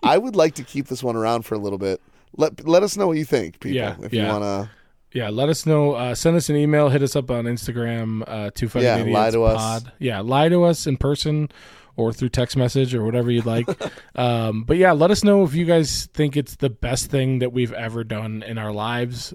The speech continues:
Speaker 2: And that's
Speaker 1: Yep.
Speaker 2: including a lot, actually. There's a
Speaker 1: Yeah.
Speaker 2: lot of things that I think we could have put on that list, but this one trounces
Speaker 1: Sure.
Speaker 2: all of them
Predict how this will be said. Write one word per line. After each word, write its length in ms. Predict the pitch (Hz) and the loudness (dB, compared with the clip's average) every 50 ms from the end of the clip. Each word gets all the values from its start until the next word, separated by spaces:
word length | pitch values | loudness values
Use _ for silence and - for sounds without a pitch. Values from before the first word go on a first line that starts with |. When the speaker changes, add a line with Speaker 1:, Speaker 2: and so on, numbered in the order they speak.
| - _ - | -16 _ -10
Speaker 2:
And 180 | 120 110 113 | -6 -4 0
that's 240 | 120 139 147 - - | 0 0 0 0 0
Speaker 1:
Yep. 140 | 156 120 127 | 2 2 2
Speaker 2:
including 540 | 127 - 143 143 131 131 127 120 113 110 - - - - _ _ _ _ _ _ _ _ _ _ _ | 4 4 4 4 4 4 2 0 -2 -2 -6 -8 -16 -20 _ _ _ _ _ _ _ _ _ _ _
a 80 | - 135 | -4 -2
lot, 540 | 120 107 107 110 113 98 85 - - - - - - | -2 -2 -4 -6 -6 -6 -6 -8 -8 -10 -10 -12 -12
actually. 500 | - 110 101 - - - 110 98 95 95 | -12 -10 -10 -8 -8 -8 -8 -8 -10 -8
There's 180 | 98 113 120 120 | -6 -4 -2 0
a 40 | 110 | 2
Speaker 1:
Yeah. 120 | 110 107 | 2 2
Speaker 2:
lot 180 | 110 117 127 131 | 2 2 2 0
of 100 | 135 107 | 0 0
things 340 | - 143 135 131 127 113 | -2 -2 0 0 -2 -2
that 100 | 110 123 117 | -2 -2 -2
I 100 | 113 117 | -2 -4
think 320 | - - - 131 117 - | -4 -2 -2 -2 -2 -2
we 120 | - 123 117 | -4 -4 -4
could 260 | - - - - 131 | -6 -4 -2 0 2
have 340 | 131 135 127 123 117 - - _ _ _ _ _ _ _ _ | 2 0 0 -2 -8 -12 -18 _ _ _ _ _ _ _ _
put 140 | - 156 139 | 0 2 2
on 140 | 139 135 135 | 2 2 2
that 140 | 135 135 123 | 2 0 0
list, 320 | 123 127 143 160 - - - | 2 2 2 2 0 -2 -6
but 120 | 123 113 | -4 0
this 160 | - 139 123 | 0 0 0
one 160 | 127 127 120 | 0 -2 -2
trounces 340 | 113 - 127 120 117 107 123 107 | 0 -2 -2 -2 -4 -4 -4 -2
Speaker 1:
Sure. 120 | 113 117 | 0 0
Speaker 2:
all 100 | 113 113 | 0 0
of 100 | 110 101 | -2 -4
them 240 | 98 92 90 98 110 | -6 -8 -8 -10 -12